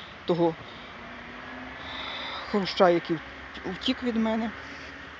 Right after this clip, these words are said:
І тому що він все рівно буде їсти щось. І будемо,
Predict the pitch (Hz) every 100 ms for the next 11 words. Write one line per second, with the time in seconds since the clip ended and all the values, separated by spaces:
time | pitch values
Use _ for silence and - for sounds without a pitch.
0 | - 220 254 - - - - - - -
1 | - - - - - - - - - -
2 | - - - 185 175 - 170 165 - -
3 | 175 170 165 165 165 160 165 165 - 151
4 | - - - - - - - - - 277
5 | 277 190 208 202